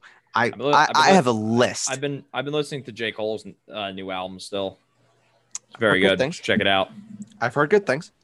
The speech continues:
Speaker 2: Yeah, just really J. Cole, and, uh,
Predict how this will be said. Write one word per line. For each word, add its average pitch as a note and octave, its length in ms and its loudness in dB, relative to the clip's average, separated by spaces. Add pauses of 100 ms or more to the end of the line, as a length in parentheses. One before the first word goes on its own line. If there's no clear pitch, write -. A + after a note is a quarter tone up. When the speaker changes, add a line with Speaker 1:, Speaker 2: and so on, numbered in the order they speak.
(880)
Speaker 2:
Yeah, D3 240 2 (120)
just B2 200 -6
really C3 280 4
J. B2 220 0
Cole, B2 440 2
and, G#2+ 360 -4
uh, G#2 400 2